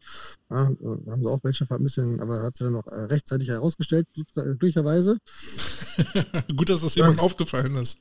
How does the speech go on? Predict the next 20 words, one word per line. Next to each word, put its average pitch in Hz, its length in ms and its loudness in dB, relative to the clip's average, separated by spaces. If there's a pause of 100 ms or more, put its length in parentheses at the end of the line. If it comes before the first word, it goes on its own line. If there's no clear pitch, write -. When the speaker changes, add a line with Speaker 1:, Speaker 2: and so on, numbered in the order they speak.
Speaker 1:
Ja. 175 300 8 (2250)
Ja, 120 280 2
und 120 120 2
da 113 100 -4
muss 120 220 -2
man 147 80 6
halt 131 160 0
aufpassen, 131 560 -4
halt, 98 160 -6
mit 98 140 -8
allen. 104 460 -6
Und, 117 180 -6
äh, 120 300 2 (1300)
wie 139 60 2
gesagt, 135 200 4
das 139 120 4
Spiel 196 260 6
da 156 140 4
gespielt 185 380 2
noch. 247 280 0